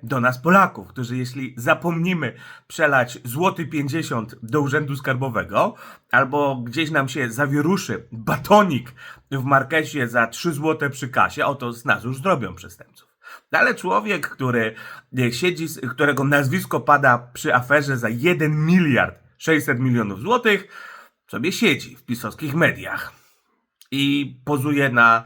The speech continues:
tego dobrego i sprawiedliwego. O tym mówię bardzo często na moim kanale YouTube Wideo Prezentacje, więc zapraszam do wchodzenia na mój kanał YouTube Wideo Prezentacje, z-, wchodzenia na stronę główną tego kanału i przekła-, przeglądanie zakładki wideo,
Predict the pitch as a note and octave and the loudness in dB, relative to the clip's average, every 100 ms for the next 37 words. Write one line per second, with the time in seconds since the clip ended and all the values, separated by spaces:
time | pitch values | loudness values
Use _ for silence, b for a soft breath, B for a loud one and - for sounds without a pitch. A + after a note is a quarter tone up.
0 | B B _ C#3 A#2+ A#2+ B2 A#2 A2 G#2 | B B _ -4 0 0 0 0 -2 -2
1 | G2 - F#2+ F2+ F#2+ - - - - - | -6 -6 -8 -8 -14 -16 -20 -20 -16 -2
2 | F#3+ G#3+ G3+ F3+ F#3 D#3+ D3 D3 D#3+ C#3+ | 0 0 -2 -2 2 2 0 0 0 0
3 | A#2 G#2 G#2 G#2 A2 A2 A2 A#2+ C#3+ C#3+ | -2 -2 -2 -2 0 2 2 2 2 0
4 | A#2 G2 G2 G2 G2 F#2+ F#2+ G#2 A#2 A#2 | -2 -6 -4 -4 -4 -6 -2 2 2 0
5 | F#2+ B B B - A#2+ A2+ - A#2+ A2+ | -10 B B B -6 -4 -2 0 2 0
6 | A2+ G#2 G2 A2+ G2 G2 F#2+ F#2+ F#2+ G2 | -2 -8 -10 -10 -10 -10 -8 -8 -10 -10
7 | F#2+ G2 C#3 F3 E3+ A2+ - G#2 G#2 G#2+ | -8 -4 0 0 -2 -10 -10 -6 -6 -6
8 | G2 F#2 F#2 A#2 - G#2 - B B B | -8 -6 -2 -2 -2 -8 -8 B B B
9 | A2 B2 A2+ A#2+ D#3+ C3+ C3 B2 A2+ A#2+ | -6 -6 -6 -4 -2 0 0 0 -2 -4
10 | G#2+ G#2 D3 D3+ B2+ B2 A#2 A2 A2+ A2 | -8 -2 0 2 0 0 0 -2 -2 2
11 | A#2 A#2 A2+ - A#2+ - - C3+ A#2+ A2+ | 2 2 -6 -12 -10 -12 -6 -4 -2 0
12 | A2+ A2 G#2+ A2 A2 - G#2+ A2 D#3+ C#3 | 0 0 -4 -4 -6 -6 -8 0 4 4